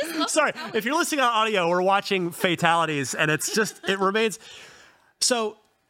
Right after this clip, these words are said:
Speaker 2: are you watching, 'cause I know you, you, like me, you love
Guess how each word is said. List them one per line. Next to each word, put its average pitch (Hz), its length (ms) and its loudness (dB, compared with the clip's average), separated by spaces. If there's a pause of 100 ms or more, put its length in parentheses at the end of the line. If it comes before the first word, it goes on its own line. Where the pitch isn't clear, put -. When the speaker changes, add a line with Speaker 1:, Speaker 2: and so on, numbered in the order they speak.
Speaker 2:
are 190 100 2
you 277 200 0
watching, 254 680 -2
'cause 208 220 -2
I 196 60 2
know 190 100 0
you, 175 260 0
you, 160 120 -2
like 156 220 0
me, 151 100 2
you 123 220 0
love 117 500 -2